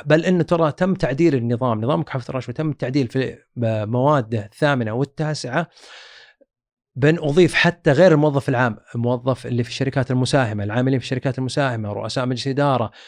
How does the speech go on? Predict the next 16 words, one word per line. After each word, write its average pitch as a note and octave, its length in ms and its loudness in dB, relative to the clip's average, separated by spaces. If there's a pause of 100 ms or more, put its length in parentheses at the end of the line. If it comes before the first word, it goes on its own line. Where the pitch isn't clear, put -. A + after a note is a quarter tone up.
(260)
آه، G#2 480 -2
العاملين B2 480 2
في B2 80 -6
القطاع B2 300 -4
الثالث B2 460 0
اللي A#2+ 120 0
مثل A#2+ 140 -2
الجمعيات A#2+ 560 -2
والمؤسسات A#2+ 580 -2
ذات B2 160 -4
النفع B2+ 280 -4
العام، B2 360 -2 (100)
أضيفوا C#3+ 440 0
أيضا D3 200 2
إلى C#3+ 460 -2 (440)
ال-، A2 840 -2